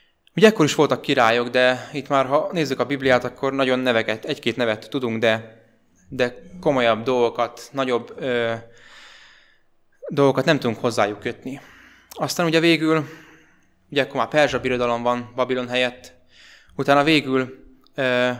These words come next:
Nagy Sándor, ugye Görögország felől meghódítja az ismert, akkor ismert egész világot. Ugye a, a, az ő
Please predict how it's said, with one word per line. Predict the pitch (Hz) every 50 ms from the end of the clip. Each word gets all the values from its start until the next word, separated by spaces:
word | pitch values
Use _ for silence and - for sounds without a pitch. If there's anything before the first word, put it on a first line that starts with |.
| - - -
Nagy | 143 143 147 139 143
Sándor, | - - 139 131 123 123 123 123 123 123 120 117 - - - _
ugye | - 139
Görögország | 127 135 143 135 131 123 120 117 - - 127 117
felől | - - 123 123 127
meghódítja | 127 123 - - 123 113 113 110 110 - 117
az | 113 113
ismert, | 117 - - 113 104 135
akkor | 147 135 - - 127
ismert | 117 - - 120 110 120
egész | 120 120 120 - - -
világot. | 143 143 139 131 131 135 135 - - - _ _ _ _ _ _ - - - - - - - - - - _ _ _ _ _ _ _ _ -
Ugye | - 127 127
a, | 127 139 - 160
a, | - - - 160 - 330 - - _ _ _ _ _
az | - - - 147 139 -
ő | 143 143 139 139 135 139 -